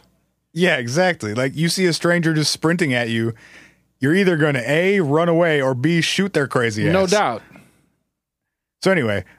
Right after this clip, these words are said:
Speaker 1: uh, the end of, end of that quote is, "By the time they'd get to the top, the person would be gone." Yeah, no shit.
Speaker 2: Right.
Speaker 1: So they didn't have success chasing strangers through the woods.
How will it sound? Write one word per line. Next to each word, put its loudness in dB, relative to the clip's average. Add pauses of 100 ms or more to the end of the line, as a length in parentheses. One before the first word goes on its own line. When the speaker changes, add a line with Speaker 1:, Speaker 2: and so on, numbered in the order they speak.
(120)
Speaker 1:
uh, 2
the 0
end 0
of, 0
end 0
of 2
that 0
quote 0
is, 0
"By 0
the 0
time 0
they'd 0
get 0
to 0
the -2
top, 0
the -4
person -2
would 0
be -2
gone." -2 (160)
Yeah, -2
no -4
shit. -6 (420)
Speaker 2:
Right. -4 (140)
Speaker 1:
So 2 (580)
they 2
didn't 2
have 0
success -2
chasing -2
strangers 0
through -2
the -4
woods. -4